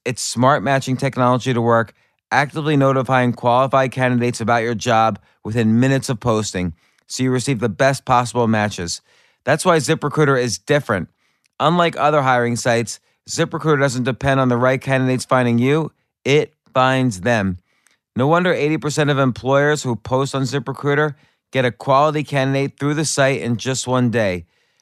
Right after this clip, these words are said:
No juggling emails or calls to your office. Simply screen, rate, and manage candidates all in one place with ZipRecruiter's easy-to-use dashboard. ZipRecruiter, the smartest way to hire.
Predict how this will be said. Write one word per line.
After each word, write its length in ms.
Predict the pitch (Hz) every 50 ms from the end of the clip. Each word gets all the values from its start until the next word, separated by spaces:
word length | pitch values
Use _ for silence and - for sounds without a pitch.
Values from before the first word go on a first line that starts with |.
| _ _ -
No 260 | 107 117 123 123 127
juggling 440 | 120 117 139 135 135 127 147 143 143
emails 560 | 123 151 180 185 170 143 120 110 107 107 - -
or 120 | - 110 113
calls 400 | - - 123 123 127 131 - -
to 80 | 147
your 120 | 151 151 151
office. 520 | 156 156 151 - - 98 98 - - - _ _ _ _ _ -
Simply 360 | - - 143 135 - 131 123
screen, 640 | 117 - - - - 135 147 151 160 170 175 170 - -
rate, 420 | - 107 123 131 135 139 139 - -
and 180 | - 117 117 120
manage 380 | 120 123 131 135 139 127 -
candidates 540 | - 139 131 127 127 131 131 135 139 135 - _ -
all 240 | - 123 135 143 151
in 60 | 151
one 180 | 147 147 147 -
place 460 | - 131 123 120 123 127 117 - - _ _ _ _ _ _ _ _ -
with 140 | 107 117
ZipRecruiter's 680 | 107 - 139 139 107 131 127 - 147 143 131 127 117 -
easy-to-use 680 | - 117 131 139 127 143 147 131 135 135 135 135 127 101
dashboard. 720 | - 131 120 117 117 113 - - - 98 92 90 85 82 - _ _ _ _ _ _ -
ZipRecruiter, 920 | 92 - - - 151 147 - 131 120 - - 120 110 107 104 104 101 92 - _ _ -
the 100 | 104 101
smartest 520 | - - 110 120 123 127 127 127 120 -
way 140 | 127 123 117
to 80 | 117
hire. 420 | 113 113 113 104 98 90 87 82